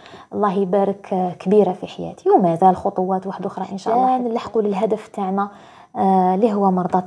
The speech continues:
الله، ونقولوا: "اللهم لا تمتنا إلا وأنت راض عنا". آه، آمين يا رب العالمين. أنا دركا ما قعد لي غنضرب لكم موعد في الأيام المقبلة في فيديو جديد إن شاء الله قريبًا جدًا جدًا.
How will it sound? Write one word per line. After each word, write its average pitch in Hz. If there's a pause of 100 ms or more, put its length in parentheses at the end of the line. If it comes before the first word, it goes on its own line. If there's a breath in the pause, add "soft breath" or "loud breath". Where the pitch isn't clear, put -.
الله، 185
ونقولوا: 185
"اللهم 190
لا 190
تمتنا 190
إلا 208
وأنت 190
راض 185
عنا". 175 (540 loud breath)
آه، 185
آمين 196
يا 180
رب 175
العالمين. 175 (120)
أنا 226
دركا 214
ما 196
قعد 185
لي 190
غنضرب 185
لكم 185
موعد 185
في 196
الأيام 190
المقبلة 190
في 214
فيديو 185
جديد 190
إن 185
شاء -
الله 196
قريبًا 185
جدًا 208
جدًا. 208